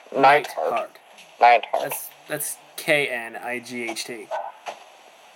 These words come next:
Speaker 2: I think.
Speaker 1: Not to be confused with Natalia Ni-, Nineheart. Nineheart.
Speaker 2: Right. Um, and in Steins Gate, the second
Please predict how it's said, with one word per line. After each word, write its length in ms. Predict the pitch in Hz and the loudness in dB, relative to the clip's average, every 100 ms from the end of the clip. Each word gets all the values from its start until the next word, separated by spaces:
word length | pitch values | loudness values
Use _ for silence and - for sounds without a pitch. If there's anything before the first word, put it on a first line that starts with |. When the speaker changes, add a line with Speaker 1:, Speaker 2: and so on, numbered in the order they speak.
| - - - - - - - - | -8 -6 -6 -12 -20 -20 -20 -12
Speaker 2:
I 100 | - 123 | -8 -6
think. 260 | 113 104 | -6 4
Speaker 1:
Not 100 | 147 | 6
to 60 | 190 | 6
be 80 | - | -2
confused 360 | 143 - 165 | -2 2 4
with 120 | 147 | 2
Natalia 600 | 135 143 139 160 151 143 135 | 6 6 6 4 4 4 2
Ni-, 540 | 139 143 151 147 127 139 | 4 4 4 0 0 4
Nineheart. 640 | 139 143 131 117 104 - - _ - - - | 6 6 4 4 4 2 -8 _ -20 -14 2
Nineheart. 420 | 120 120 113 76 - - - - | 4 6 4 2 -2 -10 -8 0
Speaker 2:
Right. 300 | 127 117 - - | 0 0 -8 -6
Um, 420 | 139 131 123 123 - _ _ _ _ _ - | -2 -2 -4 -8 -16 _ _ _ _ _ -2
and 440 | 151 143 151 143 - | 0 0 -4 -10 -8
in 720 | 151 151 139 139 139 135 127 - | -6 -4 -6 -8 -8 -8 -8 -6
Steins 500 | - 190 208 202 143 | 0 2 2 -2 -6
Gate, 320 | 123 110 123 _ _ _ _ - - - | -10 -12 -16 _ _ _ _ -20 -18 -10
the 260 | 139 131 117 - | -8 -8 -12 -2
second 360 | 196 202 139 | 2 2 -2